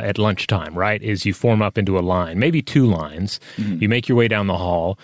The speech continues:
Speaker 1: and you, uh, you, you go through the cafeteria, and you collect your food, and there's an order to all of this. And,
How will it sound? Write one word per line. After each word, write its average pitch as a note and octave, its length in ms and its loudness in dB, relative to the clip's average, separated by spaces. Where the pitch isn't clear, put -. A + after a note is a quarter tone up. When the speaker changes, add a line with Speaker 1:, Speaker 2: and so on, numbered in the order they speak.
Speaker 1:
and G#2 300 0
you, G#2 300 4
uh, - 20 2
you, G2+ 360 0
you G#2+ 160 0
go G#2 280 0
through A2 220 4
the G#2 80 2
cafeteria, G2 720 0
and A2 120 2
you G#2 60 2
collect F#2+ 320 0
your B2 80 2
food, F#2+ 380 2
and B2 120 4
there's G#2 200 0
an A#2 80 2
order C#3 280 4
to G#2+ 60 2
all F#2+ 280 4
of E2+ 100 -2
this. G#2+ 240 2
And, G#2 140 2